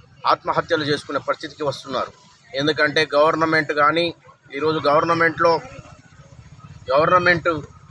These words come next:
అవేర్‌నెస్ ఏందంటే అన్నీ ఉన్నాయి, కానీ అల్లున్నోట్ల శని అన్నట్టు అన్నీ ఉన్నాయి, అల్లున్నోట్ల శని అట్టు, శని ఉన్నట్టు ఈరోజు సముద్రం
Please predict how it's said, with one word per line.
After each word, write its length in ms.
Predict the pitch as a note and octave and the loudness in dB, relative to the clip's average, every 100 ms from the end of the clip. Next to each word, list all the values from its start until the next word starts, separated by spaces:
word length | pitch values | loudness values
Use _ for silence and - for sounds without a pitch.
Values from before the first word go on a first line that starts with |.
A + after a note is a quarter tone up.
| - C#3+ | 0 4
అవేర్‌నెస్ 460 | F3+ F3+ F3+ - - - - C#3+ | 4 4 0 0 -10 -14 -8 -4
ఏందంటే 340 | F3 E3+ F#3 F3 D#3 - | 0 0 2 2 2 -4
అన్నీ 180 | D3+ F#3+ G3 | -4 -2 0
ఉన్నాయి, 260 | G3 E3+ - - _ _ C#3+ | 2 0 -2 -18 _ _ -6
కానీ 200 | D#3+ F3+ C#3+ | -4 -2 -2
అల్లున్నోట్ల 460 | D#3 F#3 - F3+ D#3 | 0 0 -2 -2 -2
శని 180 | E3+ F#3 F3+ | 0 2 4
అన్నట్టు 320 | E3+ - F#3+ - D#3 | 2 0 -8 -4 -4
అన్నీ 140 | G3 G#3 | -2 -2
ఉన్నాయి, 220 | G3 A3 E3 | 0 0 0
అల్లున్నోట్ల 420 | F3+ G3 G3 - E3 | -2 0 -2 -4 -6
శని 180 | F3+ G3+ F#3+ | 0 2 2
అట్టు, 240 | - G#3+ - - - - | 0 -8 -8 -14 -16 -6
శని 180 | E3+ G3+ | -2 0
ఉన్నట్టు 320 | G3 F3 G#3+ G#3+ _ _ - - F3+ G#3 | 0 0 -4 -8 _ _ -20 -16 -6 0
ఈరోజు 340 | G#3+ A3+ A#3 G3+ - _ _ _ _ - E3 | 4 6 4 2 -2 _ _ _ _ -4 0
సముద్రం 500 | F3+ A3+ A3+ A#3 | 2 0 2 0